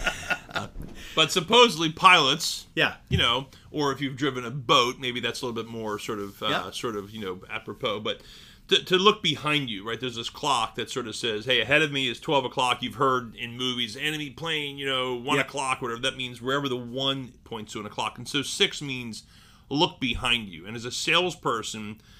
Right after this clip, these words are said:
Speaker 1: and especially as a phone salesperson where you can't see them, you need to check to make sure they're behind you, not by looking, but by asking, right? We say, "Check your six."
Speaker 2: Yep.
Speaker 1: So you're gonna ask questions, and then you're gonna say, "Could I make a few recommendations?" And you make recommendations.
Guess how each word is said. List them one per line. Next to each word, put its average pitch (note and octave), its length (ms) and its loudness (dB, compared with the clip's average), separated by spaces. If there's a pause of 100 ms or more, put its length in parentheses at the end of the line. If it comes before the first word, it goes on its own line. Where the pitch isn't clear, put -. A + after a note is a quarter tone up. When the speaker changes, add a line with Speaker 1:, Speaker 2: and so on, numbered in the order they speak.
(140)
Speaker 1:
and C3 140 0
especially C#3+ 540 0
as A#2 100 -4
a A#2 60 -6
phone C#3+ 580 0
salesperson G#2+ 800 -4
where G#2+ 100 -8
you A2+ 160 -8
can't A2 380 -4
see C#3 400 -2
them, F#2+ 360 -8 (460)
you C#3+ 240 -2
need C3+ 320 -2
to A2 380 -2 (680)
check C3 480 4
to C#3 100 -2
make A2+ 180 2
sure A#2+ 180 -2
they're G#2+ 140 -4
behind A#2 580 -2
you, F2+ 140 -12
not A#2+ 260 -4
by A2 120 -2
looking, A#2 500 -2
but A2 180 -6
by A2 180 2
asking, B2+ 420 4 (280)
right? G2 220 -8
We A2 100 -8
say, G2+ 220 -6
"Check - 380 0
your G2+ 80 -10
six." - 440 -6
Speaker 2:
Yep. F3 220 -2 (180)
Speaker 1:
So A#2+ 360 2 (240)
you're C3+ 100 -4
gonna D#3 200 4
ask D3 260 4
questions, A2 520 -2
and A#2+ 120 -10
then C3 100 0
you're C3+ 140 0
gonna A#2+ 100 -6
say, A#2 220 0
"Could A2+ 160 -4
I A2 40 2
make A#2 160 0
a A#2 60 -6
few A#2 180 -6
recommendations?" G#2+ 720 -4
And G#2+ 80 -10
you G#2 80 -8
make G#2+ 220 -6
recommendations. G#2+ 800 -2